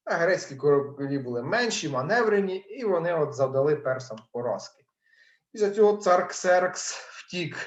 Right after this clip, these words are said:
з Греції, залишивши там лише частину армії своєї. Ну, і ця армія ще рік продовжила діяти на території Греції. Але в чи-, е, в чотириста сімдесят дев'ятому році от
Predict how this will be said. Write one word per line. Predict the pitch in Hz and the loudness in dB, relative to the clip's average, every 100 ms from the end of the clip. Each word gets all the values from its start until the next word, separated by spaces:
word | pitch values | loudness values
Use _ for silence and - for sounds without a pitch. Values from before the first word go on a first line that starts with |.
| - | -12
з | 127 120 | -12 -8
Греції, | 131 254 247 226 214 202 - - - | -2 0 0 -2 -4 -6 -8 -20 -6
залишивши | 135 151 160 - 196 - 160 | 2 4 2 2 2 2 -2
там | 165 165 151 | 0 0 0
лише | 135 143 | -4 -6
частину | - 131 - 156 147 135 131 - | -6 -10 -4 -2 -2 -4 -6 -2
армії | 127 113 113 104 - | -2 -2 -6 -14 -16
своєї. | - 104 104 104 98 - _ _ _ _ _ _ _ _ _ _ | -18 -16 -12 -10 -12 -16 _ _ _ _ _ _ _ _ _ _
Ну, | - | -6
і | 160 | -4
ця | 147 | 4
армія | 170 160 156 143 | 6 6 2 0
ще | - 156 | 0 -4
рік | 180 156 | -4 -4
продовжила | 147 143 151 139 139 143 | -2 0 0 2 2 2
діяти | 135 131 139 - | 0 0 0 0
на | 127 123 | -8 -4
території | 135 131 143 143 131 127 131 | -2 -2 0 -2 -2 -4 -4
Греції. | 117 117 - - - _ _ _ _ _ _ 165 - | -4 -4 -4 -8 -20 _ _ _ _ _ _ -20 -2
Але | 156 165 131 110 101 _ _ _ _ _ _ _ _ - | 2 4 4 0 -6 _ _ _ _ _ _ _ _ -12
в | 143 127 | -10 -4
чи-, | 151 135 | 0 2
е, | 117 127 | 0 -2
в | 127 | -4
чотириста | - 180 160 143 | -2 0 0 -2
сімдесят | 135 139 131 139 131 | -6 -6 -4 -4 -4
дев'ятому | 131 127 120 - - - | -2 0 -2 -4 -14 -2
році | 165 226 220 175 | 6 6 6 0
от | 147 139 - | 0 0 -4